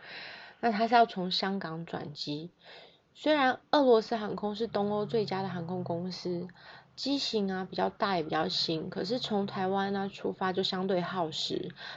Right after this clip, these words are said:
票价也贵得很多。所以为了旅游市场啊，交通局就跟俄罗斯当局在季节旅游，在旅游季的时候用包机的方式，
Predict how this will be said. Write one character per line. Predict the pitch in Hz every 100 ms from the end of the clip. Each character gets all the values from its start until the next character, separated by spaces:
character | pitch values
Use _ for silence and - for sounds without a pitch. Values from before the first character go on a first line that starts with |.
| -
票 | - 226
价 | 196 196
也 | 151
贵 | - 190
得 | 151 160
很 | 160 135
多。 | - - - - - _ _ _ _ -
所 | 254
以 | 269
为 | 285 277
了 | 226
旅 | 196
游 | 175 139
市 | 185 - 214
场 | 202 170
啊， | 156 175
交 | 220
通 | 226 233
局 | 214 196
就 | 185 196
跟 | 202 196
俄 | - 208
罗 | 175
斯 | 180 190
当 | 190 190
局 | 190 156 151 180
在 | - 208 185
季 | 180 - 214
节 | 180 151 147
旅 | 151 175
游， | 151 147 - -
在 | - 233
旅 | 175 180
游 | - 185
季 | 202 214
的 | 190
时 | - -
候 | 175 180
用 | 185
包 | 180 170 180
机 | 170 175
的 | 156
方 | - 160 170
式， | 165 - 156